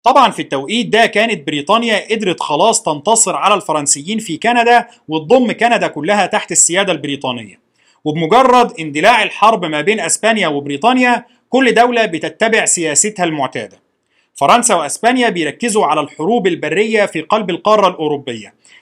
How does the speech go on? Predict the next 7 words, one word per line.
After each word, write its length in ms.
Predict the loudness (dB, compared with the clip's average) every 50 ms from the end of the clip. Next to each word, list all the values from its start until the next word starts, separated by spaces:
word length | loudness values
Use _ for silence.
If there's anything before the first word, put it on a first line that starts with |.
| _ -8
علشان 300 | -6 -4 -2 0 0 -2
يحاولوا 360 | -2 0 0 0 2 0 -2
يحققوا 440 | -2 -4 -4 0 0 2 2 2 0
مكاسب 520 | -2 -2 0 0 2 0 0 -2 -4 -10 -12 _ _ -10
يقدروا 420 | -10 -8 -4 2 2 4 4 2 0
يتفاوضوا 520 | -6 -6 -2 0 2 2 2 0 -4 -4
بيها 440 | -4 -2 0 2 2 2 0 -2 -6